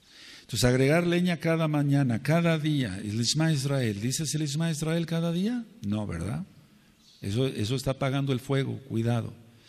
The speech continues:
Haces una oración, haces la oración de Avinu, el Padre Nuestro, para que se entienda, oras con los salmos, etcétera. Si no, estás apagando el fuego y cuidado,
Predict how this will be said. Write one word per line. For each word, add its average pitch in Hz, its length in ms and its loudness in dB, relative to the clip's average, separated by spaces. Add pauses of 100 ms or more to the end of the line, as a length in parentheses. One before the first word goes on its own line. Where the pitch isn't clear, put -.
(260)
Haces 123 340 2
una 151 220 2
oración, 151 600 2 (840)
haces 110 340 2
la 117 160 2
oración 113 300 0
de 117 120 2
Avinu, 160 580 0
el 107 120 -6
Padre 135 380 0
Nuestro, 135 380 -2
para 113 180 -6
que 110 80 -6
se - 100 -4
entienda, 156 600 -2 (1600)
oras 165 600 0
con 135 160 0
los 113 180 0
salmos, 170 520 0
etcétera. 143 400 -2
Si 123 160 0
no, 139 240 0
estás 143 280 -4
apagando 101 600 -4 (160)
el 95 120 -8
fuego 95 320 -2
y 82 40 -8
cuidado, 113 600 0